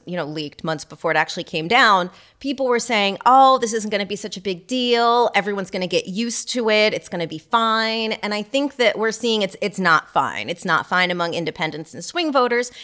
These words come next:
and it's actually not fine again among some Republicans. That, you know, here I think the Republicans are the dog that caught the car,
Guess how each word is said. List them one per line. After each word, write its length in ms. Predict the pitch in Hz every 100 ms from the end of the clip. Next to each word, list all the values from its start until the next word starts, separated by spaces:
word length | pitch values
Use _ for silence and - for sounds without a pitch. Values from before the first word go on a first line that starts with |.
| -
and 80 | -
it's 100 | 247
actually 240 | 262 - 254
not 200 | 208 -
fine 240 | 196 190
again 240 | 180 170 -
among 320 | 180 175 170
some 240 | 165 170 151
Republicans. 720 | - 156 151 - 80 - - -
That, 420 | 170 175 156 - _ 180 170
you 120 | 190
know, 260 | 196 175 165
here 240 | - 240
I 80 | 233
think 260 | 220 220 220
the 80 | 190
Republicans 640 | 175 220 208 214 208 190
are 80 | 175
the 80 |
dog 320 | 151 170 180 180
that 140 | -
caught 220 | 196 185
the 60 | -
car, 440 | 185 185 208 302